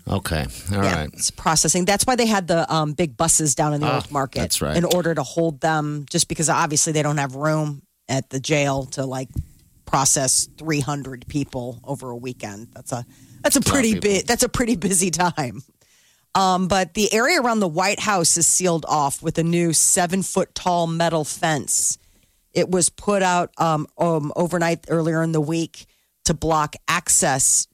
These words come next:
Speaker 2: to a park. Uh, and then there's pictures of the National Guard troops lining the steps of the Lincoln Memorial that have also gone viral, circulating widely online.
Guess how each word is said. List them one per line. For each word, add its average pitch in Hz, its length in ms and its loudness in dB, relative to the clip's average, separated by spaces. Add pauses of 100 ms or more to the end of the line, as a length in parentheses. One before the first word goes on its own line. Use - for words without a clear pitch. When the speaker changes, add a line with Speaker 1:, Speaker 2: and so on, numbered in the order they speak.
Speaker 2:
to 156 600 2
a 143 60 -4
park. - 640 -4 (460)
Uh, 156 280 2
and 185 140 0
then 180 160 2
there's 180 220 0
pictures 202 420 0
of 165 120 -2
the 170 60 -2
National 165 540 0
Guard 160 460 0
troops - 360 -4
lining 156 360 -2
the 151 80 -2
steps - 400 0
of 147 80 -10
the 156 80 -4
Lincoln 156 320 -2
Memorial 151 520 -2
that 143 140 -4
have 139 100 -4
also 143 400 2
gone 139 480 -2
viral, 139 540 0
circulating 143 680 -2
widely 135 440 0
online. 131 640 -4